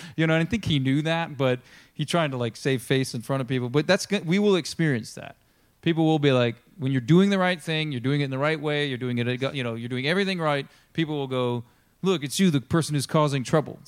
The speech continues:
And Jesus promises this kind of thing will happen, so we shouldn't be surprised when it happens, but it is difficult. So,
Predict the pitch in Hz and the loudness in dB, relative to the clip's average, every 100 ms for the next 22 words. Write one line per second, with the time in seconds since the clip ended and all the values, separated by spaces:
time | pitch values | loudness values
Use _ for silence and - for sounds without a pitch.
0 | - 151 151 151 247 160 - 190 180 147 | -8 -4 -2 -2 -2 -4 -2 -2 -2 -4
1 | 131 127 - 139 117 131 120 131 127 120 | -8 -8 -8 -8 -8 -8 -8 -6 -8 -4
2 | 143 135 196 165 135 120 - - - 139 | -2 0 0 0 0 0 -6 -14 -2 0
3 | - 160 170 165 131 - 110 104 107 101 | 2 6 6 4 0 -6 -12 -10 -12 -12
4 | 107 107 - _ _ _ _ _ _ _ | -14 -16 -18 _ _ _ _ _ _ _
5 | 123 131 127 - - 156 156 160 139 123 | 0 2 2 -2 0 2 2 0 -2 -6
6 | 117 - - _ - 135 123 | -8 -10 -20 _ -2 0 0